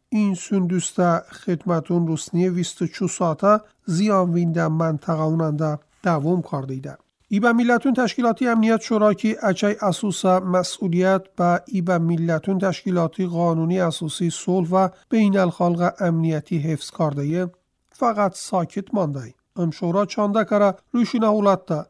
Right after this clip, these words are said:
قانونون دارشته و داشته چشونش باسته که بگن و این سنون کشته ببون. با تاسف بویس به مسئله همه که امنیت شورا بعضی عضوون جهت کار دیدن غبون به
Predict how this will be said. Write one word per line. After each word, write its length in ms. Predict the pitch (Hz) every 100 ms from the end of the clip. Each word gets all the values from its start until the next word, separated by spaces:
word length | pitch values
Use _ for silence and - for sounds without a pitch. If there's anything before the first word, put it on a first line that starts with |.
| _ -
قانونون 580 | 233 214 208 208 208 - 180
دارشته 600 | 190 180 160 - - 185
و 220 | 175 170
داشته 580 | 165 180 165 - 185 175 _ _ _
چشونش 640 | - 196 - 196 180 - _
باسته 580 | 170 156 - 233 208 220 - _ _
که 200 | _ 247
بگن 480 | 214 226 220 202 196
و 180 | 190 185 -
این 240 | 190 170
سنون 560 | 147 - 160 151 151 156 _ -
کشته 300 | 185 - 202
ببون. 320 | 175 131 127 - _
با 180 | 196 196
تاسف 680 | 190 202 180 - 196 185 - -
بویس 440 | 170 185 175 -
به 140 | -
مسئله 400 | 175 175 - 170
همه 200 | 170 160
که 260 | 151 202 202 - - _ _
امنیت 440 | 220 208 196 202
شورا 400 | 190 202 185 185
بعضی 760 | 180 160 185 185 175 180 175 175 _ _ _ -
عضوون 640 | 170 151 156 175 175 180
جهت 340 | 143 180 165 -
کار 200 | - 160
دیدن 460 | 147 156 180 196 175 _ _
غبون 340 | 196 214 226 202
به 160 | 208